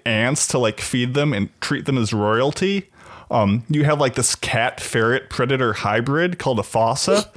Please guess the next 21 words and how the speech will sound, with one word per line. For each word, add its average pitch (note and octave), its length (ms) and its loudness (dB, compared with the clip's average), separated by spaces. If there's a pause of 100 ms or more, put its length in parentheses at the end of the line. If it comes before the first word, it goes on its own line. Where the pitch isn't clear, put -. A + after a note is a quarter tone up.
(140)
<laughs> - 200 -20
which A#2+ 240 0
I C3 80 2
don't D3+ 100 4
know D3 140 4
if C3+ 120 0
Mandy's C3 360 2
ever A#2+ 140 0
heard B2+ 200 0
of, D3 160 0
but A#2+ 180 2
if A2+ 120 0
she C3 180 0
ever C3+ 160 2
did, B2+ 160 0
like, A#2 160 0
a A2 60 0
D A2+ 280 0
and A#2 160 2
D, A#2+ 220 0
like, G#2 360 -2